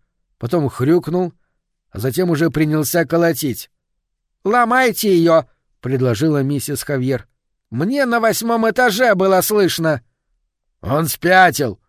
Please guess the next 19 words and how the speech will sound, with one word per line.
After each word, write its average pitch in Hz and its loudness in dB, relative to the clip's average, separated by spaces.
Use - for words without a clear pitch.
сказал 113 -4
Финни. 101 -8
«Наверное, 160 0
убил 180 2
жену!» 202 0
«Нет!» 160 -2
возразила 127 -2
миссис 139 -6
Деттлбаум. 135 -2
«Она 190 2
утром 196 0
ушла, 156 2
как 220 -2
обычно». 147 -2
«Она 123 -4
же 139 -2
могла 160 4
и 202 4
вернуться!» 277 0